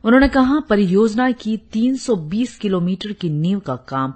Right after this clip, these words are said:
पूरा हो चुका है। आत्मनिर्भर भारत अभियान के तहत कई तरह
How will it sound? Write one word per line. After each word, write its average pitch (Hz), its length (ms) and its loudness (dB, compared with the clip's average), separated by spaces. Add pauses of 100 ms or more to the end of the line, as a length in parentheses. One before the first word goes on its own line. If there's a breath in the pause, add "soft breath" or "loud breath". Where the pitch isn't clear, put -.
पूरा 170 240 -4
हो 135 180 -8
चुका - 260 -12
है। 131 300 -8
आत्मनिर्भर 147 720 -6
भारत 147 440 -6
अभियान 165 360 -10
के 135 180 -10
तहत 139 360 -10 (400 loud breath)
कई 262 220 4
तरह 156 360 -2